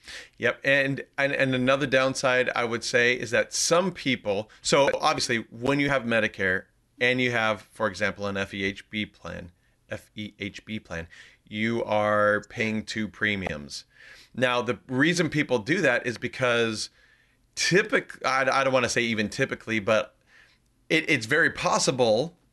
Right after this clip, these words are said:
and in a lot of cases, it's, it's really possible that the overall cost of healthcare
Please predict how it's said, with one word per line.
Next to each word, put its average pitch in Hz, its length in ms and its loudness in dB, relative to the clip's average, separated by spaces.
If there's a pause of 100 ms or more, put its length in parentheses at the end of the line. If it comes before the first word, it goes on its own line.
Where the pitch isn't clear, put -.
(120)
and 131 140 2
in 120 120 2
a 110 100 4
lot 139 220 4
of 151 60 -2
cases, 117 340 0
it's, 113 200 -6
it's 117 160 -2
really 135 300 0
possible 110 600 0 (320)
that 117 420 0
the 123 240 -2
overall 156 560 4
cost 160 480 2
of 120 180 0
healthcare 120 720 2